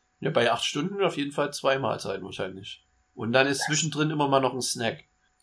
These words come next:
Speaker 1: Kommen sie manchmal
Speaker 2: Das
Speaker 1: noch mit, mit einem, mit einem Keks oder irgendeinem Stück Kuchen oder so.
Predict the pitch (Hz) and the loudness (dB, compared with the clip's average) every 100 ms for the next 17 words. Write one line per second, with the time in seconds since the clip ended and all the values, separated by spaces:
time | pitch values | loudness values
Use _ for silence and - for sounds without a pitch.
0 | _ - - 123 123 117 107 120 117 110 | _ -4 -2 0 2 4 4 4 2 -2
1 | 101 95 _ - 120 110 107 104 - _ | -4 -10 _ -8 -6 -4 -4 -8 -18 _
2 | - - - - - 120 107 107 104 98 | -20 -20 -20 -20 -16 -12 -8 -8 -8 -8
3 | 95 - 113 113 - 104 107 208 - 95 | -8 -4 -2 -4 -8 -6 -6 -4 -4 -4
4 | - - - - 113 107 104 - - | -8 -10 0 0 0 -6 -8 -10 -12